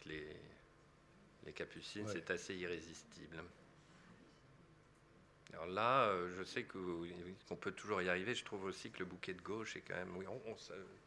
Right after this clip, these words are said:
Speaker 1: ça rampe quand même, la
Speaker 2: C'est, voilà,
Speaker 1: capucine.
Speaker 2: d'accord.
Speaker 1: Là, je
Speaker 2: Là,
Speaker 1: pense
Speaker 2: je,
Speaker 1: qu'il a un peu
Speaker 2: sur
Speaker 1: triché.
Speaker 2: celui, oui, là, sur celui-là, il triche. On verra tout à l'heure que <laughs> sur un autre, euh, je partage pas votre avis.
Speaker 1: Ouais.
Speaker 2: Mais sur celui-ci, non, parce que là, pour le coup,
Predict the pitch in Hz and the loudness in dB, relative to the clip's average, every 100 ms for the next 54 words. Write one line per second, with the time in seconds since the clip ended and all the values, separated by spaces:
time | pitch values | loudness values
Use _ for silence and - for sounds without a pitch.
0 | - - - 117 98 110 143 - - 101 | -20 -16 0 4 4 4 2 0 0 2
1 | 92 90 90 135 123 131 107 104 135 120 | 4 2 8 10 12 8 8 4 6 6
2 | 120 113 113 143 127 139 117 120 123 - | 8 6 8 8 10 10 12 10 10 6
3 | 147 139 - 165 - 170 156 151 143 131 | 4 4 10 10 12 12 12 12 12 12
4 | 151 156 156 135 139 123 139 165 139 - | 12 12 12 10 10 10 12 12 12 8
5 | 120 - - - - - - 117 123 135 | 2 2 -2 -4 -12 -14 -4 2 8 8
6 | - 131 135 131 143 131 - 127 113 107 | 6 6 10 12 12 10 6 8 8 8
7 | 107 104 135 123 139 151 151 151 131 123 | 4 6 6 8 10 12 10 10 8 8
8 | 113 117 113 123 - 120 - 156 135 - | 8 4 4 4 6 4 6 6 8 6
9 | 123 120 160 196 - - - - 120 151 | 4 6 4 4 -2 -6 -4 4 10 10
10 | - 156 147 143 175 151 143 123 - 131 | 12 12 10 8 10 12 12 10 8 10
11 | 143 143 131 131 120 160 160 | 10 10 10 10 10 10 10